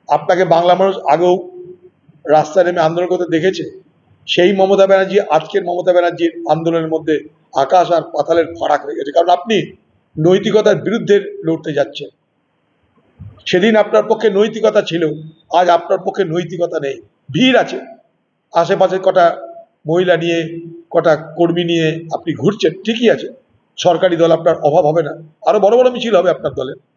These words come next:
কিন্তু নৈতিকতার ক্ষেত্রে কিন্তু আপনি উত্তর দিতে পারবেন না। আয়নার সামনে দাঁড়িয়ে মমতা ব্যানার্জি নিজেকে জিজ্ঞেস করুন আপনি,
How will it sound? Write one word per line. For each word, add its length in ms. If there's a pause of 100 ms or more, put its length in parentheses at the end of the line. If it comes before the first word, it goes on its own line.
(560)
কিন্তু 320
নৈতিকতার 480
ক্ষেত্রে 300
কিন্তু 160
আপনি 200
উত্তর 180
দিতে 240
পারবেন 340
না। 120 (580)
আয়নার 280
সামনে 300
দাঁড়িয়ে 280
মমতা 300
ব্যানার্জি 500 (280)
নিজেকে 360
জিজ্ঞেস 380
করুন 260
আপনি, 260